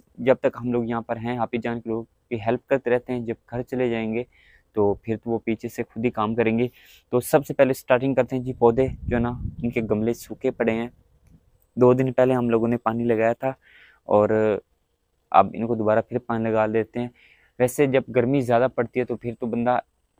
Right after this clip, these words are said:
रोज़ पानी लगाता है, लेकिन सर्दियों में आप एक दिन छुट्टी भी कर लें तो दो दिन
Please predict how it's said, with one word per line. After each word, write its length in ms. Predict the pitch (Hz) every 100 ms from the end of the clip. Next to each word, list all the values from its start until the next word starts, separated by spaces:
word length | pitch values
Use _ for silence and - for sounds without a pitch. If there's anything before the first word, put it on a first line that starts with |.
| -
रोज़ 300 | 104 131 135
पानी 180 | 123 117
लगाता 340 | 117 110 110 120
है, 40 |
लेकिन 220 | 113 117
सर्दियों 380 | 110 113 107 123
में 140 | 120
आप 200 | 117 113 - -
एक 220 | 117 117 113
दिन 100 | 120
छुट्टी 300 | - - 127
भी 120 | 120
कर 160 | 120
लें 160 | 113 113
तो 80 | 110
दो 160 | 110
दिन 260 | 110 117 113